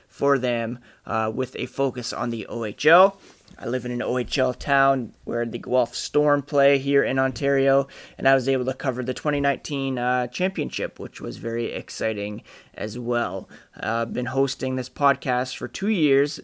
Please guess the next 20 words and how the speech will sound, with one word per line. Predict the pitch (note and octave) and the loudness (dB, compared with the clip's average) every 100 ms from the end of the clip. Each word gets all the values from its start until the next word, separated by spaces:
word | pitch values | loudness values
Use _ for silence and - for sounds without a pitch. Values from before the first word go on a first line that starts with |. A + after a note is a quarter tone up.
| _ _ - | _ _ -10
The | - | -8
official | - D#3 - C3+ B2+ | 2 2 4 0 0
date | A#2+ C3+ C#3+ C#3 | 2 4 4 2
is | A2+ | -4
sometime | - D#3 D3 C#3+ B2+ | 2 4 4 4 4
in | A#2 | 2
October, | G#2+ - B2+ C3 F#3+ | -6 -6 -2 4 4
but | C3 G#2+ | 4 0
I | |
mentioned | A2+ A#2+ - A#2 | -2 -4 -6 -8
the, | G#2 G#2 | -8 -8
the | - G#2+ | -10 -12
Twitter | - C#3+ C3 | -4 -2 0
account | B2+ - C3 F2+ | -4 -2 -4 -2
launched. | B2 B2 B2 - | 0 0 -2 -8
If | - - | -8 -6
you | C3 F#2+ | -6 2
are | C#3 D3+ | 6 6
on | A2+ C3 | 6 0
Twitter | - C#3+ C#3+ D3+ | 0 0 4 4